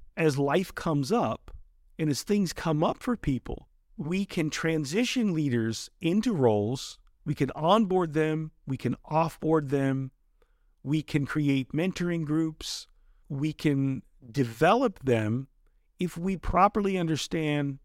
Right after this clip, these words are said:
the parameters of those roles structurally. Another example that we had, an, an organization that we've had some dealings with call centers as well, just trying to understand what is the role of this call center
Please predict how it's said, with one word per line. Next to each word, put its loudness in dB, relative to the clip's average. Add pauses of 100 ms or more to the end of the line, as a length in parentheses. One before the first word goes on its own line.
the -4
parameters 0
of 2
those 0
roles 2
structurally. -4 (1120)
Another 2
example 0 (100)
that 4
we 2
had, 2 (200)
an, -6
an 2
organization 2
that 0 (320)
we've 2
had 4
some 2
dealings 2
with -6
call 0
centers 0
as -4
well, 2 (420)
just -4
trying 0
to 4
understand -2 (260)
what -4
is -2
the -2
role 0
of -2
this 0
call -6
center -2